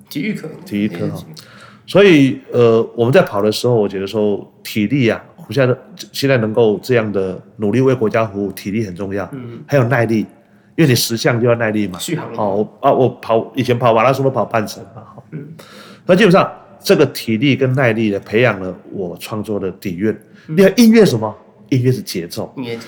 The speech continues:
Speaker 2: 如果艺术创作哈，没有音乐的旋律跟节奏的啊，作品是死的。
Speaker 1: 哦。
Speaker 2: 所以你看那个线条跟点画之间充满着律动，
Speaker 1: 是。
Speaker 2: 啊，整个构图也充满着律动，对不对？然后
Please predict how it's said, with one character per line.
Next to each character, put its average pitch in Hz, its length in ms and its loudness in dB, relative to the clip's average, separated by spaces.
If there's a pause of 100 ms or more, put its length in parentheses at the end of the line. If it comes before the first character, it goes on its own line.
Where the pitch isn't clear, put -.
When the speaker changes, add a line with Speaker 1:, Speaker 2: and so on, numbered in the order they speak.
(160)
Speaker 2:
如 190 100 4
果 233 140 8
艺 233 100 6
术 202 120 6
创 196 200 4
作 156 220 4
哈， 104 260 0
没 123 120 2
有 143 180 4
音 135 240 2
乐 131 160 4
的 104 80 2
旋 101 300 -6
律 117 80 0
跟 117 180 -2
节 101 180 -2
奏 104 160 -4
的 92 140 -10
啊， 87 100 -14 (400)
作 127 220 0
品 95 100 -4
是 107 140 -2
死 - 260 -4
的。 101 80 -18 (360)
Speaker 1:
哦。 131 360 -8
Speaker 2:
所 247 120 6
以 - 20 6
你 196 80 8
看 233 80 6
那 226 60 4
个 208 80 6
线 180 280 4
条 123 160 0
跟 170 200 2
点 107 260 2
画 147 140 2
之 135 120 -4
间 127 160 2
充 135 160 -6
满 110 160 0
着 104 80 0
律 117 160 0
动， 101 240 -2 (160)
Speaker 1:
是。 - 140 -14
Speaker 2:
啊， 143 80 2
整 185 160 4
个 135 80 4
构 175 220 6
图 110 260 -2
也 127 100 2
充 151 160 -2
满 113 120 2
着 107 100 0
律 110 100 0
动， 104 240 -6 (300)
对 143 100 2
不 135 80 4
对？ 147 160 4 (520)
然 202 120 4
后 226 80 6